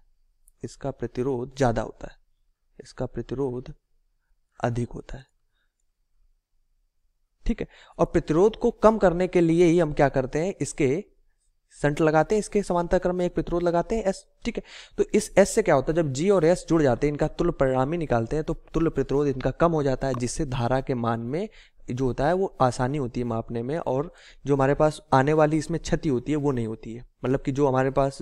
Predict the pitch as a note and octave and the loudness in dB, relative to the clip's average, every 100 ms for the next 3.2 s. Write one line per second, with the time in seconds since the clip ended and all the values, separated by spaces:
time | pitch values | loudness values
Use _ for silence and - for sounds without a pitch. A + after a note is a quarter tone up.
0 | - C3+ D3 B2 A#2 A#2 B2 B2+ B2 B2+ | 0 6 6 6 4 2 0 0 0 -4
1 | C3 C3+ - D#3 D3 B2+ A#2 D3+ C#3+ D#3+ | -4 -4 -2 -2 0 0 0 -2 0 0
2 | - D#3+ C#3+ C3 A#2+ A2+ A2+ A2+ - A#2 | 0 0 2 0 0 -2 -2 -4 -4 -8
3 | B2 F3 | -8 -8